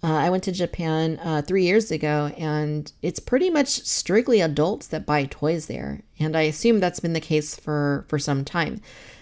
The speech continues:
They do have a few Toys R Us stores, and those are basically like the, the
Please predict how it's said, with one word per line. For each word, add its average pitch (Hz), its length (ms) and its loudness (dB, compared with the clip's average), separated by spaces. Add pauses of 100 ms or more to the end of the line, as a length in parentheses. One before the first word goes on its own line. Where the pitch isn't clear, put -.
(140)
They 202 140 6
do 269 160 2
have 254 180 2
a 190 60 2
few 160 200 0
Toys 185 300 -2
R 190 120 0
Us 190 120 0
stores, 202 580 0 (320)
and 165 180 2
those 220 200 8
are 233 80 8
basically 180 600 0
like 160 360 2
the, 139 260 2
the 151 140 0